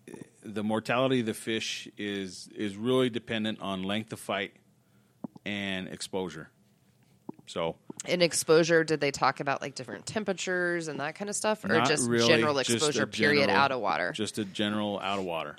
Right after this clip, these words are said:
Speaker 2: Okay.
Speaker 1: So
Speaker 2: 'Cause I know
Speaker 1: keep
Speaker 2: that's a
Speaker 1: them
Speaker 2: question that comes up even on the world leaderboard a lot is, like, how
Speaker 1: Yeah.
Speaker 2: cold is too cold to even pull them out?
Speaker 1: Right.
Speaker 2: So
Speaker 1: And that's, you know, and that's one of the things that we stress is, hey, if you're, if you're fishing and it's cold,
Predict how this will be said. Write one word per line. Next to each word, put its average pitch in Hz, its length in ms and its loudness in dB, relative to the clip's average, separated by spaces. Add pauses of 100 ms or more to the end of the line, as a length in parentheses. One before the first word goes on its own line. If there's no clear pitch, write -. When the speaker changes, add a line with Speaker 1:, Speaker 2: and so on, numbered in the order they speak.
Speaker 2:
Okay. 76 200 -8 (280)
Speaker 1:
So 92 400 -4 (360)
Speaker 2:
'Cause 175 80 0
I 185 60 8
know 180 100 4
Speaker 1:
keep 170 60 4
Speaker 2:
that's 170 200 6
a 180 60 8
Speaker 1:
them 151 120 -4
Speaker 2:
question 160 440 6
that 131 120 6
comes 160 200 4
up 151 140 8
even 147 160 2
on 147 100 4
the 143 80 6
world 143 180 4
leaderboard 139 380 4
a 131 40 0
lot 135 220 0
is, 143 140 -2
like, 131 160 0
how 139 220 8
Speaker 1:
Yeah. 101 100 2
Speaker 2:
cold 147 220 6
is 135 100 0
too 160 160 4
cold 170 320 8
to 160 80 2
even 143 200 0
pull 139 200 4
them 135 160 2
out? 135 340 2
Speaker 1:
Right. 85 240 -2 (360)
Speaker 2:
So 127 300 0 (220)
Speaker 1:
And 139 140 0
that's, - 340 2
you 143 140 -2
know, 120 120 2
and 135 80 2
that's 156 200 2
one 170 140 2
of 139 60 4
the 123 60 2
things 113 280 0
that 104 100 0
we 104 140 0
stress - 440 -2
is, 92 120 -8
hey, 107 240 -2
if 90 120 -8
you're, 110 140 -6 (100)
if 110 200 -8
you're 104 240 -4
fishing 170 480 -4
and 110 180 -6
it's 92 120 -8
cold, 117 360 0